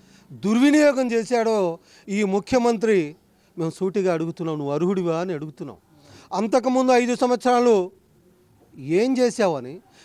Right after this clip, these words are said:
నీకున్న ప్రొఫైల్ ఏంటి? వెయ్యి మంది దరిదాపుగా విదేశాల్లో ఉన్న నీ కూతురికి, హైదరాబాదులో ఉన్న నీ తల్లికి ప్రొటెక్షన్. అదేవిధంగా హైదరాబాద్ నీ లోటస్ పాండ్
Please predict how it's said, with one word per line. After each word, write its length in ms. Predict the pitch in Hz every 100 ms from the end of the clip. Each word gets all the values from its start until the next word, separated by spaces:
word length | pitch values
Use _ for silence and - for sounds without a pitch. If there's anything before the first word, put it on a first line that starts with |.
| -
నీకున్న 360 | 208 240 247 254
ప్రొఫైల్ 560 | - 202 190 262 262
ఏంటి? 420 | 220 170 156 202 262 _ -
వెయ్యి 340 | 160 190 240 285
మంది 280 | 285 285 294
దరిదాపుగా 720 | 254 254 262 277 233 233 143 - - - - 147
విదేశాల్లో 580 | 175 233 240 233 208 202
ఉన్న 160 | 196
నీ 160 | 175 160
కూతురికి, 560 | - 185 208 170 - - _ - - - - -
హైదరాబాదులో 840 | 175 240 277 262 233 226 214 214
ఉన్న 480 | 202 196 190 175 170 - - -
నీ 240 | 190 220 220
తల్లికి 760 | - 208 254 277 240 185 170 - _ _ _ _ _
ప్రొటెక్షన్. 480 | 156 202 202 190 127 - _ _ _ _ _ _ _ -
అదేవిధంగా 580 | 147 190 202 196 196 175
హైదరాబాద్ 420 | 180 208 202 196
నీ 140 | 185
లోటస్ 400 | 160 175 220 214 -
పాండ్ 240 | 165 120